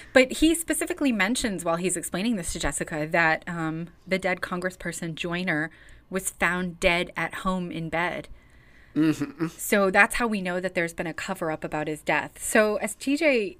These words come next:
Speaker 1: um, you know, as I was teasing T J at the beginning of this, the, the episode actually has some really complicated storylines. But the general gist of it is that Washington is a place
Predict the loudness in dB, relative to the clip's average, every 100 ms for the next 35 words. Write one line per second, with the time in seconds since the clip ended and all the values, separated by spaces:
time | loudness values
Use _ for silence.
0 | -8 -4 -4 -6 -12 -18 -12 -2 2 4
1 | 4 4 2 -2 -2 -4 -4 -2 -2 -2
2 | -2 0 2 0 -4 -8 -16 -18 -12 -12
3 | -12 -16 -4 0 2 2 2 2 4 4
4 | 2 -2 0 0 -2 0 2 2 2 -2
5 | -2 -2 0 0 0 -2 0 0 4 4
6 | 4 2 -8 -14 -20 -20 -20 -20 -20 -20
7 | 0 4 4 4 6 6 6 4 2 0
8 | 0 2 2 2 0 4 4 6 2 2
9 | -4 -2 2 2 2 0 0 2 2 0
10 | -6